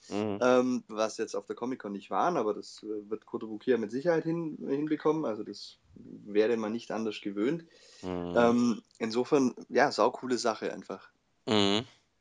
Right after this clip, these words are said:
Speaker 1: Ja, ich bin, ich bin da, ich, ich kenn Koto jetzt eigentlich nur von, von Statuen her, weil sie die irgendwann vor zwölf, dreizehn Jahren mal bei GameStop verkauft haben.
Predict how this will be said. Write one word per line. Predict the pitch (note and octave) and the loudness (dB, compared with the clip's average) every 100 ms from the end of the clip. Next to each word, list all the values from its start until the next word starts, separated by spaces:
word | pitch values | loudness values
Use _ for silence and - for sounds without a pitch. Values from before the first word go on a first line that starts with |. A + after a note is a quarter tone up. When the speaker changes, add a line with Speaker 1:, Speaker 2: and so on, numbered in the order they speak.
| _ _ _ _ _ _ _ - - - - _ | _ _ _ _ _ _ _ -10 -10 -10 -18 _
Speaker 1:
Ja, | A2 | -2
ich | D#3+ - | -2 -2
bin, | C3+ A#2+ | -2 -2
ich | - | -2
bin | A#2 | 0
da, | A#2+ | 2
ich, | A#2 - - | 2 -2 -4
ich | A2 - | -4 0
kenn | - B2+ | 2 2
Koto | - B2+ C3 D3+ | 2 0 4 4
jetzt | C#3+ C3+ - | 6 4 4
eigentlich | A#2+ B2 | 2 2
nur | - C#3+ | 2 0
von, | - A2+ A#2 A#2 _ _ _ - - _ | 2 0 0 -4 _ _ _ -20 -20 _
von | - G2+ | 0 2
Statuen | - - D#2+ D3+ G3+ - F#2 F#2 | 2 2 2 0 -4 -6 -2 0
her, | F2 E2 D#2+ A2 D#3 _ _ _ _ - - _ - - _ | -2 -4 0 -2 -2 _ _ _ _ -20 -20 _ -20 -20 _
weil | - F#2 | 0 0
sie | G2 | 0
die | G2 G2+ E2+ | -6 -4 2
irgendwann | A#2 A#2+ A#2 A#2 A#2 | 4 4 4 2 2
vor | - G#2 G2+ G2+ | 4 6 6 4
zwölf, | F2+ F#2+ A#2+ D3+ | 2 4 4 2
dreizehn | - G2 A#2 - G2 | -2 0 0 2 4
Jahren | G2+ C#3 | 4 4
mal | B2 | 2
bei | A#2 - | 2 -2
GameStop | - - F3 - - F2 - - - - - - _ | 2 2 4 2 6 6 6 -10 -18 -20 -18 -18 _
verkauft | - - - D#2+ C#2 - - | -6 -6 -2 2 2 2 0
haben. | G2+ A2+ D3 | 4 4 2